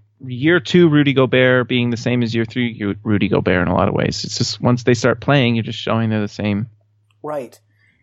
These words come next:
Speaker 1: They're
Speaker 2: And
Speaker 1: the same
Speaker 2: so
Speaker 1: player.
Speaker 2: it, it, it, yeah, it's not like a night and day difference where,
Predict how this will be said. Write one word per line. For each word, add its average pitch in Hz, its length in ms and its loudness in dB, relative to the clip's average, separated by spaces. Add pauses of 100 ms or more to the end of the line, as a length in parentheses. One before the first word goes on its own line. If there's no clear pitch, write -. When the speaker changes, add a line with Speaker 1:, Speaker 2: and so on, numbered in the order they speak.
(120)
Speaker 1:
They're 120 100 -2
Speaker 2:
And 113 80 -2
Speaker 1:
the - 40 -6
same 117 260 2
Speaker 2:
so - 40 -6
Speaker 1:
player. 104 400 0
Speaker 2:
it, - 160 -12
it, 185 300 0
it, 165 240 -10
yeah, 156 160 -6
it's - 120 -12
not 190 140 -6
like 165 200 -4
a - 20 -4
night 139 320 -6
and 143 100 -10
day 131 160 -6
difference 127 520 -8
where, 120 260 -6